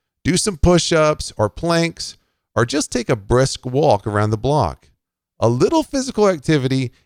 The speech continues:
is a great way to rev up your brain without breaking a sweat in your work clothes. The bottom line is breaks should make you feel better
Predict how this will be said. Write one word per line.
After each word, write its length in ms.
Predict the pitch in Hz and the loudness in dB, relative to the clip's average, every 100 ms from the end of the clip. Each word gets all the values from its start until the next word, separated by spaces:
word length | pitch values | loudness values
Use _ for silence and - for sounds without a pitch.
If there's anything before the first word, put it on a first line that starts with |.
| _ | _
is 160 | 117 | 0
a 120 | 110 | 0
great 580 | 101 98 98 101 143 320 | -2 -2 2 2 2 -4
way 400 | 277 175 139 117 | -4 0 2 0
to 140 | 113 110 | 0 -2
rev 340 | 98 117 160 | 2 2 4
up 200 | 180 - | 0 0
your 100 | 180 | -2
brain 500 | 156 147 139 139 139 - _ | 0 2 2 0 -2 -6 _
without 380 | 113 131 202 175 | 0 2 0 0
breaking 340 | 185 185 185 | 0 0 -2
a 40 | |
sweat 420 | 175 - 175 131 123 | -2 -2 0 0 0
in 80 | |
your 100 | 120 | 0
work 260 | 113 131 - | 2 2 0
clothes. 540 | - 92 73 64 - _ _ _ _ _ _ _ _ | -2 -2 -2 -8 -18 _ _ _ _ _ _ _ _
The 80 | 143 | -2
bottom 340 | 220 240 214 | 0 2 2
line 400 | 170 165 165 160 - _ _ | 4 4 2 -2 -8 _ _
is 160 | 131 | -2
breaks 540 | 107 107 113 151 208 - | -2 0 2 4 0 -4
should 180 | 226 208 | -6 -2
make 280 | 165 165 | 0 0
you 80 | 170 | -4
feel 240 | - 175 147 | 0 2 2
better 520 | 113 156 123 110 | 2 2 4 2